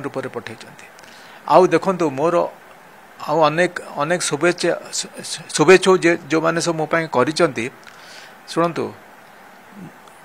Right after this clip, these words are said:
ମୁଁ ତାଙ୍କୁ ବି ମୋର ଆନ୍ତରିକ ବହୁତ ଧନ୍ୟବାଦ ଦେବାକୁ ଚାହୁଁଛି। ଆଉ କାହିଁକି, ସେମାନେ, ମାନେ, ଭଗବାନ ହିଁ ତାଙ୍କୁ ପଠେଇଛନ୍ତି ମୋର ସାହାରା କରିବା ପାଇଁକା। କାହିଁକି ଦେଖନ୍ତୁ, ମୁଁ ଆଜ୍ଞା, ମୁଁ, ମୁଁ ସମସ୍ତଙ୍କୁ ସେବାଟା କରିବାକୁ ଚାହେଁ।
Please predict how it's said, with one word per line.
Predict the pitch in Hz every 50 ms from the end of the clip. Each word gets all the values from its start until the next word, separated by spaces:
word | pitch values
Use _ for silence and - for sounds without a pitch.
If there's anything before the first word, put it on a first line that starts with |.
| - -
ମୁଁ | 151 165 196 208
ତାଙ୍କୁ | 196 175 165 170 165 202 196
ବି | 196 208 208 208 208 - - -
ମୋର | - 160 175 170
ଆନ୍ତରିକ | 165 160 156 143 180 165 165 - 175 156 127 - - -
ବହୁତ | 127 127 160 196 220 - 151
ଧନ୍ୟବାଦ | 139 151 165 170 165 165 165 160
ଦେବାକୁ | 151 156 156 160 160 160
ଚାହୁଁଛି। | - 160 151 160 160 - 226 240 - - - - - - - - - -
ଆଉ | - 151 143
କାହିଁକି, | - - 160 180 196 185 170 135 139 156
ସେମାନେ, | 147 - - 151 160 175 175 185 190 196 196 - - - - - - - - - - - - -
ମାନେ, | 160 165 175 175 165 - - - - - - - - - - - - - - - - -
ଭଗବାନ | - 120 123 151 165 175 202 220 220
ହିଁ | 226
ତାଙ୍କୁ | 220 214 180 175 175 170
ପଠେଇଛନ୍ତି | - 127 113 - 113 104 - 110 101 - - - - - - - 156
ମୋର | 143 151 170 165
ସାହାରା | - 147 135 127 123 123 120
କରିବା | - 113 101 98 - -
ପାଇଁକା। | - - 123 - - - - - - - - - - - - - - - - -
କାହିଁକି | - 185 196 190 185 185 170
ଦେଖନ୍ତୁ, | 156 165 165 - 190 190 180 190 185
ମୁଁ | 170 165 156 160 175 180
ଆଜ୍ଞା, | 180 175 170 185 180 180
ମୁଁ, | 170 165 175 175 175 175 - - -
ମୁଁ | 160 156 180 190
ସମସ୍ତଙ୍କୁ | 180 - 170 175 185 175 - 202 190
ସେବାଟା | 175 - - 165 170 190 196 190 208
କରିବାକୁ | 190 - 160 151 131 113 110
ଚାହେଁ। | 107 - 104 101